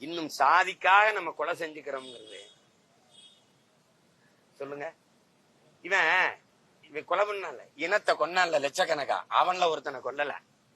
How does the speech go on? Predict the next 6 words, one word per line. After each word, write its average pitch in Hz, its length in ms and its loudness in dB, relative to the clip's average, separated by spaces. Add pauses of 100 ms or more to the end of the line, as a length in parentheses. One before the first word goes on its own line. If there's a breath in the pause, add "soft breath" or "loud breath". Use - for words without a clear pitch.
(1500)
புரியுதா 180 260 0
உங்களுக்கு? 117 280 -10 (240)
எங்கேயோ 233 380 4 (100)
இருக்கான் 254 360 6
பகைவன், 214 380 6 (640)
ஆனா 160 140 -10